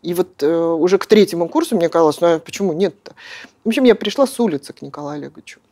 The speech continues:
Может быть, это с-, э, Миланову, если нужно пояснить. Все говорили: «К нему невозможно приблизиться. К ней, да, это, это такой сноб, это он такой строгий». И я уже к тому времени, а, говорила, что чем умнее человек, тем он проще.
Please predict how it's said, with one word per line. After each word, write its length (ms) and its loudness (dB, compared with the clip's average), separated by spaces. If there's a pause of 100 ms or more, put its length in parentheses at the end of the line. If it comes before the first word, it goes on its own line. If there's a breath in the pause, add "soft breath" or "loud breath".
(160)
Может 300 -10
быть, 180 -8
это 120 -8
с-, 120 -18 (160)
э, 220 -4
Миланову, 560 -4 (320)
если 460 -12 (560 loud breath)
нужно 320 -12
пояснить. 540 -8 (380 loud breath)
Все 140 0
говорили: 220 -2
«К 120 -16
нему 160 6
невозможно 500 4
приблизиться. 760 0 (440 loud breath)
К 120 -18
ней, 220 4
да, 100 6
это, 120 4
это 180 4
такой 320 2
сноб, 720 2
это 160 -2
он 140 4
такой 220 0
строгий». 720 2 (840 loud breath)
И 80 -2
я 320 4
уже 220 -2
к 60 -16
тому 260 -4
времени, 520 -4
а, 600 -14
говорила, 440 2
что 160 -18
чем 200 0
умнее 340 4
человек, 260 0
тем 180 -2
он 120 -2
проще. 520 -6